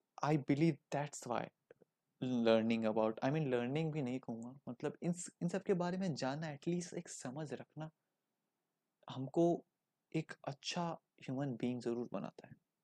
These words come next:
Yeah, so that's my point here। And, uh, guys, you know what कि जो भी,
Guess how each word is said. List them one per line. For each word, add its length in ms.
Yeah, 140
so 120
that's 220
my 140
point 300
here। 180
And, 300
uh, 200
guys, 440
you 100
know 160
what 140
कि 320
जो 260
भी, 480